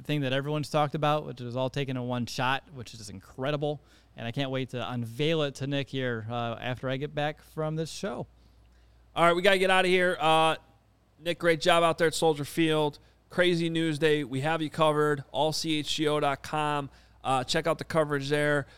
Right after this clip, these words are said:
Speaker 2: I'm sure we'll have some post-practice observations coming your way. Newsletter's out tomorrow, so make sure you're signed up, uh, for the, uh, C H G O membership.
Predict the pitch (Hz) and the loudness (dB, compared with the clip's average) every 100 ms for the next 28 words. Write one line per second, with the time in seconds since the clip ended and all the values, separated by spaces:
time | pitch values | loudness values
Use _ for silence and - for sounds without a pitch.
0 | - - 139 160 147 139 - 160 147 - | -20 -14 -4 0 2 0 2 2 2 2
1 | 151 143 143 139 139 139 143 131 135 - | 2 2 0 0 0 0 -2 -2 -4 -4
2 | 147 139 135 135 139 139 131 - - 127 | -4 -4 -4 -2 0 0 -2 -8 -14 -4
3 | 151 147 160 147 143 143 - 131 143 143 | -2 2 2 2 2 0 0 -2 0 2
4 | 143 - 139 139 - 156 143 131 - 151 | 0 -2 -4 -6 -6 -4 -4 -4 -4 -2
5 | 143 143 139 - _ _ _ - 120 120 | -2 0 0 -2 _ _ _ -6 -2 0
6 | 113 - - - 160 147 131 98 123 110 | -2 -6 -12 -2 2 2 -2 -8 -12 -12
7 | 127 _ 123 120 - 156 - 151 131 143 | -14 _ -6 -4 -2 -2 0 2 2 0
8 | 196 190 - 202 190 | -2 -2 2 2 0